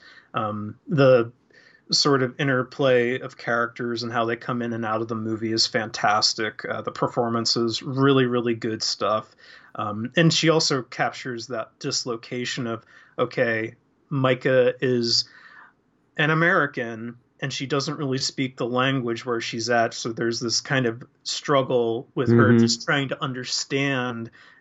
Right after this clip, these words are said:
Speaker 1: and communicate with people what she's trying to communicate, um, which sort of adds to the tension as well.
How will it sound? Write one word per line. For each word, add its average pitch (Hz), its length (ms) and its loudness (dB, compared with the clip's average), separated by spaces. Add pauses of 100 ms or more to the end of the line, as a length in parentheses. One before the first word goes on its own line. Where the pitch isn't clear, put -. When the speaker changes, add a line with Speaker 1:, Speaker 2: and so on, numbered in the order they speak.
(120)
Speaker 1:
and 123 280 -2
communicate 131 680 -2
with 117 180 -12
people 117 380 -6
what 113 160 -4
she's 117 220 -6
trying 123 300 0
to 117 60 -4
communicate, 113 1000 -4 (280)
um, 117 420 -4 (140)
which 139 340 -2 (140)
sort 147 300 2
of 120 60 4
adds 117 300 -2
to 120 100 -14
the 117 100 -20
tension 110 580 -8 (480)
as 123 260 0
well. 113 640 2